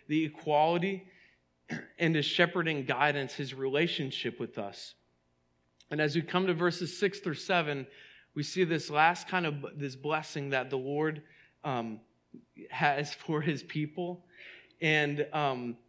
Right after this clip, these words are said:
before I read that, in, in Psalm twenty-four one, um, we see that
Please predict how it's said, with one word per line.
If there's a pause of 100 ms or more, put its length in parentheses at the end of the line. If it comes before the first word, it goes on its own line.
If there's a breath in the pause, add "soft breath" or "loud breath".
(200)
before
I
read
that,
in,
in
Psalm
twenty-four
one, (480 soft breath)
um, (260)
we
see
that